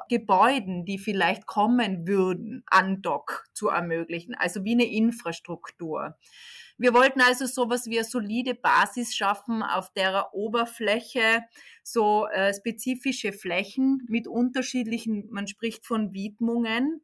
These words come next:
ja, also Widmungen sind ja etwas, wo man sozusagen vorsieht, für welchen Nutzung ein spezifischer Abschnitt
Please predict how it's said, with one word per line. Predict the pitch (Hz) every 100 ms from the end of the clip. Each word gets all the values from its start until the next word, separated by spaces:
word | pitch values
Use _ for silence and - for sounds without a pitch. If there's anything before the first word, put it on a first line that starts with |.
| -
ja, | 185 208
also | - 185 208
Widmungen | 202 226 226 220 214
sind | 220 220
ja | 220 208
etwas, | - - 208 214 214
wo | 214 208
man | 208 208 208
sozusagen | - 214 - 220 226 208 208 208 208 208 - _ _ _ _ _ _ _ _ _ _
vorsieht, | - - 190 190 226 226 226 240 247 - - - _
für | - 233
welchen | 196 185 226 - 220 208
Nutzung | 240 247 - 262 240 240
ein | - 196
spezifischer | - 208 208 226 220 226 - -
Abschnitt | - 190 - - - 220 226 226 -